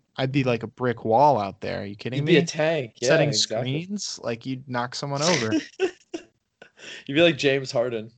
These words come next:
Speaker 2: like,
Speaker 1: Yeah.
Speaker 2: underratedly solid.
Speaker 1: Yeah, just, or like season seven Mac and Always Sunny, just try and move me, bro. Try and push me, bro.
Speaker 2: <laughs> Cultivated mass.
Speaker 1: Yeah. Yeah, I'd be a
Speaker 2: Oh,
Speaker 1: mix of James
Speaker 2: God.
Speaker 1: Harden and Mac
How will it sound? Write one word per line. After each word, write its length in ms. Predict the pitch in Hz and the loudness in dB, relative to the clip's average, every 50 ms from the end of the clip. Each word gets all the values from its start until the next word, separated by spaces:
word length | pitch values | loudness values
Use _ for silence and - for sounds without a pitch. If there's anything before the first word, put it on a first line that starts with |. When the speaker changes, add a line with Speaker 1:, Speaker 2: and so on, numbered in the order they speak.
| _ _ - | _ _ -10
Speaker 2:
like, 100 | 127 123 | -6 0
Speaker 1:
Yeah. 240 | 135 156 175 156 117 | 2 4 4 4 4
Speaker 2:
underratedly 840 | - 143 135 117 123 120 127 123 127 120 - 120 117 117 117 113 113 - | 2 0 -2 0 0 -2 0 -2 -2 -4 -4 -4 -4 -4 -4 -6 -8 -14
solid. 560 | - - - 127 120 123 120 117 117 117 131 - _ _ _ _ _ | -12 -2 2 2 2 2 0 -2 -6 -8 -10 -16 _ _ _ _ _
Speaker 1:
Yeah, 240 | - 139 147 139 110 | -4 -2 -2 -2 -2
just, 460 | 98 - 113 - - - - - - - | -4 -6 -6 -6 -6 -6 -8 -12 -14 -10
or 140 | 117 131 123 | -8 -6 -4
like 240 | 123 123 117 117 | -4 -4 -4 -6
season 420 | - - - 139 131 123 127 131 120 | -8 -6 -6 -4 -6 -6 -6 -8 -8
seven 400 | - - 127 123 117 123 117 113 | -6 -6 -4 -4 -4 -4 -6 -6
Mac 340 | 113 117 127 123 113 - 107 | -4 -2 -4 -4 -4 -8 -8
and 80 | 110 110 | -6 -6
Always 280 | 107 107 107 110 107 | -4 -4 -4 -4 -4
Sunny, 380 | - - - 120 117 101 87 92 | -4 -4 -4 -4 -6 -6 -8 -10
just 340 | - - 95 - - - - _ _ | -10 -8 -6 -6 -8 -8 -10 _ _
try 280 | - - - 139 123 123 | -14 -2 2 4 4 4
and 100 | 120 120 | 4 4
move 200 | - - - - | 2 2 0 -2
me, 100 | 107 104 104 - | -8 -14 -12 -6
bro. 240 | 104 107 120 127 - _ _ _ _ | -4 -4 -4 -4 -6 _ _ _ _
Try 260 | - - - - 143 | -18 -8 -2 0 0
and 80 | 131 131 | 0 2
push 220 | - 151 - - 113 | 0 0 0 0 -4
me, 40 | 98 | -4
bro. 280 | 95 107 104 117 131 135 | -2 0 0 0 -2 -4
Speaker 2:
<laughs> 60 | - - | -4 4
Cultivated 680 | - 175 151 151 - 165 143 143 139 135 139 139 123 117 | 6 6 6 6 4 2 4 4 4 4 4 0 0 -2
mass. 480 | 120 123 127 120 113 120 - - - - - _ _ - | -2 -2 0 -2 -2 -4 -8 -16 -20 -20 -20 _ _ -8
Speaker 1:
Yeah. 180 | - - - 226 208 - _ - - - _ _ - _ _ _ _ _ _ _ _ _ _ _ _ _ _ _ _ _ _ _ _ _ - - - - - - | -4 -2 -2 -4 -4 -8 _ -18 -20 -20 _ _ -20 _ _ _ _ _ _ _ _ _ _ _ _ _ _ _ _ _ _ _ _ _ -20 -20 -20 -18 -14 -8
Yeah, 100 | 117 117 | -6 -6
I'd 100 | 113 113 | -4 -2
be 100 | 127 127 | 0 0
a 40 | 123 | 0
Speaker 2:
Oh, 40 | - | 2
Speaker 1:
mix 240 | 131 139 - - - | 0 -2 -2 -6 -10
of 80 | - | -8
James 400 | - 147 135 117 120 - 139 139 | -6 -2 -2 0 0 -2 -4 -4
Speaker 2:
God. 80 | - 120 | -2 0
Speaker 1:
Harden 360 | 120 117 117 123 120 117 117 - | 0 0 0 -2 -4 -6 -8 -8
and 180 | - 113 110 | -8 -8 -6
Mac 500 | 107 107 107 107 110 107 - _ - - | -6 -4 -4 -4 -6 -6 -8 _ -20 -20